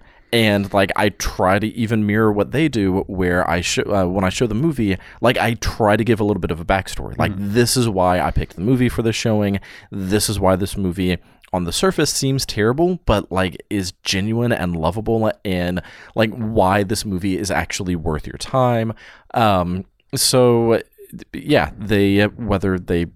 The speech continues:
Speaker 1: realize it or want to accept it or not, uh, they, they had, the guys involved in Bleeding Skull and Agfa, like, have this reach of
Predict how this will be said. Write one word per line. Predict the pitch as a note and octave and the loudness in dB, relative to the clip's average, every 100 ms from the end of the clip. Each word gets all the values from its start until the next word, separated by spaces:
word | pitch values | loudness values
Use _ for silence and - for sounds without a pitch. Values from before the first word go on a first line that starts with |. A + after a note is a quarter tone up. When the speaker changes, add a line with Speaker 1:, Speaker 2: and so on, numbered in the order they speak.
| - | -2
Speaker 1:
realize | G2+ E2 F2 | 0 2 0
it | G2+ | -2
or | F2+ F#2 | -2 -2
want | F2 D#3 - | 0 0 0
to | G2+ F2+ - - - - - - | -2 -2 -6 -14 -12 -12 -6 -4
accept | - F2+ - | -2 -2 0
it | E2 | 0
or | |
not, | D2+ G#2 - - - - C3 | 2 0 0 -10 -14 -2 4
uh, | B2+ C#3+ | 4 4
they, | D3 D3 C#3 | 4 4 4
they | D3 C3+ | 4 2
had, | C3 - | 2 0
the | C#3 C#3+ B2+ A2+ | -6 -6 0 2
guys | G2+ G#2 G#2 G#2+ | 4 2 2 0
involved | G#2+ G2 F2+ E2+ | -4 -2 0 0
in | F#2+ | -2
Bleeding | F#2 F2 | -4 -4
Skull | - F2 | -2 -4
and | D#2+ | -2
Agfa, | C#2 - F2 | -4 -4 -2
like, | F2 F2 | 0 0
have | E2 G2 G2 F#2 F#2 - - - | 0 2 2 2 -4 -16 -20 -4
this | A2 G#2 | -2 0
reach | G2 G2 G2 - - - | 0 0 0 -2 -4 -2
of | F#2 F2 E2 | 0 2 -2